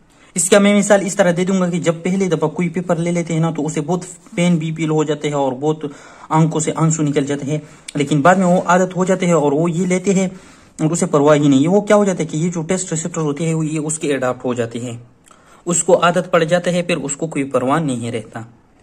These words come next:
अब ये topic आ जाता है जिसमें कहते हैं test preference। Test preference में simply ये बात कहते हैं ना कि जितना हमारे body को जिस, किसी चीज़ की need होती है उतना हम desire करते हैं,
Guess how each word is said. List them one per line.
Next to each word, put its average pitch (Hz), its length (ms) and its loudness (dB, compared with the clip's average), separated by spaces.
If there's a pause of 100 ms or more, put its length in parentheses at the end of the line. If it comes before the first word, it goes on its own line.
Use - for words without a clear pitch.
(920)
अब 175 200 0
ये 196 100 2
topic 202 340 0
आ 175 80 0
जाता 180 260 0
है 165 80 -2
जिसमें 165 320 -4
कहते 147 260 -6
हैं 165 160 -2
test 160 280 -2
preference। 135 520 -6
Test 190 200 -4
preference 196 460 -4
में 175 200 0
simply 175 320 -4
ये 156 200 -2
बात 170 220 0
कहते 143 200 -4
हैं 160 60 0
ना 160 120 0
कि 156 140 -8
जितना 180 480 -2
हमारे 156 340 0
body 156 280 4
को 160 260 0
जिस, 135 220 -2
किसी - 340 -2
चीज़ - 260 -2
की 147 120 0
need 156 220 4
होती 170 220 2
है 160 100 2
उतना 151 360 -2
हम 151 220 -4
desire 139 380 0
करते 160 320 -4
हैं, 165 160 -2